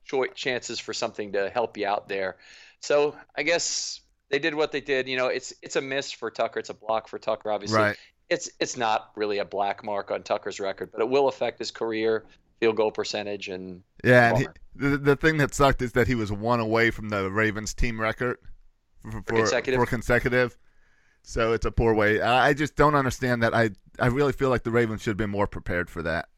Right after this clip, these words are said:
Speaker 2: So that was unfortunate.
Speaker 1: Yeah, it, the thing, one thing you can do is you can alter your snap count. You can actually have a hard count by whoever's calling the signals on the,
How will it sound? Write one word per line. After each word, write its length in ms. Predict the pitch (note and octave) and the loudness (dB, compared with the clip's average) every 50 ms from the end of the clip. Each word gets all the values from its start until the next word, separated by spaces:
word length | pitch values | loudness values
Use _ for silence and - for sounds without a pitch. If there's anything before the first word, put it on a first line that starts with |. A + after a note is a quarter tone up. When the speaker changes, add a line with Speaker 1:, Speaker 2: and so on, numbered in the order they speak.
| _ _ _ - | _ _ _ -16
Speaker 2:
So 300 | - - D2+ D2 D#2+ F2+ F#2+ - - | -10 -8 -6 -6 -6 -8 -12 -16 -10
that 240 | F#2+ G#2 G#2 F#2+ B1+ | -4 -2 -2 -2 -2
was 100 | F2 F2 | -6 -10
unfortunate. 560 | D#2 - - F2 F2 F2 - E2+ E2+ D2+ - - - - - _ _ _ _ _ _ - | -12 -12 -10 -8 -8 -8 -8 -10 -12 -14 -16 -20 -20 -20 -20 _ _ _ _ _ _ 0
Speaker 1:
Yeah, 180 | A3 G3 E3 D3 | 2 2 4 4
it, 340 | D3 - - E3 F3 - _ - | 2 2 -2 -4 -6 -10 _ -2
the 120 | D#3 E3+ | -2 -2
thing, 320 | - - A#3+ A#3+ A3 F#3 - - | -2 -4 -8 -10 -10 -10 -10 -4
one 200 | C#3+ F3+ A3+ A3+ | -2 -2 -2 -2
thing 160 | - A3+ F3+ | -4 -8 -8
you 100 | C#3+ A#2+ | -8 -8
can 320 | - - D3 C#3+ C#3+ C#3+ | -4 -2 -2 -2 -2 -2
do 380 | B2+ B2 A#2+ A#2 A2+ G#2+ G#2+ - _ - | -2 -2 -2 -2 -2 -4 -6 -10 _ -6
is 340 | A2+ A2+ A2+ A2 - - - - | -4 -4 -4 -6 -8 -12 -12 -8
you 160 | A#2+ C3 D3 | -6 -6 -6
can 480 | C#3+ - D#3 C3+ B2 A#2+ A#2 A#2 A2+ A2+ _ _ _ _ - | -4 -2 0 0 0 -2 -4 -8 -14 -18 _ _ _ _ 0
alter 420 | A#2 B2 C#3+ D#3+ E3+ - - E3 D3 | 2 4 4 2 0 -2 -4 -6 -6
your 180 | B2+ A2 A2+ | -6 -8 -8
snap 380 | A2 - - B2 A#2+ A#2+ A#2 - | -8 -8 -8 -6 -4 -6 -6 -6
count. 260 | - G#2+ G2 F2+ - | -6 -8 -8 -8 -8
You 80 | - G#2+ | -8 -6
can 120 | - B2 | -4 -2
actually 300 | B2+ C3+ - - D3 B2+ | -2 -2 -2 -2 0 0
have 100 | A#2 A2+ | 0 0
a 60 | A2 | 0
hard 400 | G2 - - D3 D3+ D3+ C#3+ C#3 | -2 0 0 2 2 2 0 -4
count 360 | - - B2 A2 G#2+ G#2+ G#2+ - _ _ _ _ _ _ _ _ _ _ - | -8 -10 -8 -6 -6 -8 -10 -12 _ _ _ _ _ _ _ _ _ _ -4
by 140 | - A#2 A2 | -2 0 0
whoever's 320 | A#2+ B2 C3+ D#3 C#3+ - | 2 2 0 0 0 -2
calling 240 | - C3+ A#2+ A2+ G#2+ | -2 -4 -4 -4 -6
the 80 | G#2+ | -10
signals 420 | G2+ - A2+ G#2+ G2+ G#2 G2+ F#2+ - | -8 -8 -8 -8 -8 -8 -10 -8 -8
on 160 | G#2 G#2 G2+ | -8 -8 -8
the, 220 | G2+ F#2+ F#2+ F#2 | -8 -8 -8 -10